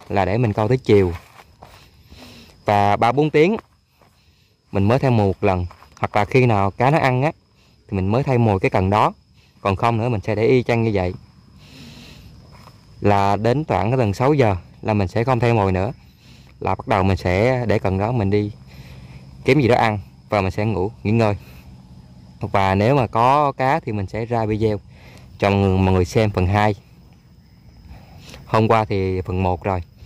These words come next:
Lên được cũng được, à, ba con cá trôi. Còn hôm nay phần hai. Hy vọng sẽ có cá để quay lên cho tất cả mọi người cùng xem.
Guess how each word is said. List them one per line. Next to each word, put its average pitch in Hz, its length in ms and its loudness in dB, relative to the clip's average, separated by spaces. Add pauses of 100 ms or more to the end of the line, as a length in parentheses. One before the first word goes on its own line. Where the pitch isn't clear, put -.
(800)
Lên 110 220 2
được 98 180 2
cũng 101 200 2
được, 101 220 2
à, 95 360 -2
ba 107 200 0
con 104 120 -4
cá 117 100 -2
trôi. 104 280 0 (1120)
Còn 95 160 -2
hôm 98 140 0
nay 101 100 0
phần 92 180 -4
hai. 101 280 0 (2250)
Hy 104 140 4
vọng 92 200 0
sẽ - 120 -2
có 123 160 -2
cá 127 320 2 (520)
để 107 80 -4
quay 104 180 -2
lên 101 140 -4
cho 98 120 -8
tất - 240 -8
cả - 140 -2
mọi 98 140 2
người 90 100 0
cùng 92 160 -6
xem. 98 220 -2